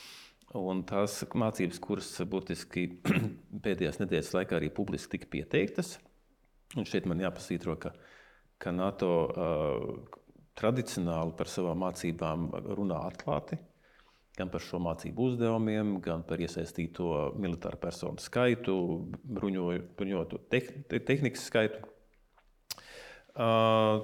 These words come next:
tātad tās mācības ir pieteiktas, viņas, viņas burtiski tagad tiek uzsāktas un ilgs līdz, līdz maija mēneša beigām. Viņās piedalīsies visas trīsdesmit viena, ā, nato dalībvalsts ar savu lielāku vai mā-, m-,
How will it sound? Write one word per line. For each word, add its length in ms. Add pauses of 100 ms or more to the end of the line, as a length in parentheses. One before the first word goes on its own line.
(100)
tātad 320
tās 240
mācības 400
ir 80
pieteiktas, 640
viņas, 260 (140)
viņas 200
burtiski 400
tagad 280
tiek 160
uzsāktas 560
un 240
ilgs 320
līdz, 380 (680)
līdz 480
maija 360
mēneša 440
beigām. 480
Viņās 320
piedalīsies 760
visas 520
trīsdesmit 480
viena, 440
ā, 240
nato 300
dalībvalsts 680
ar 80
savu 360 (420)
lielāku 360
vai 60
mā-, 280 (100)
m-, 400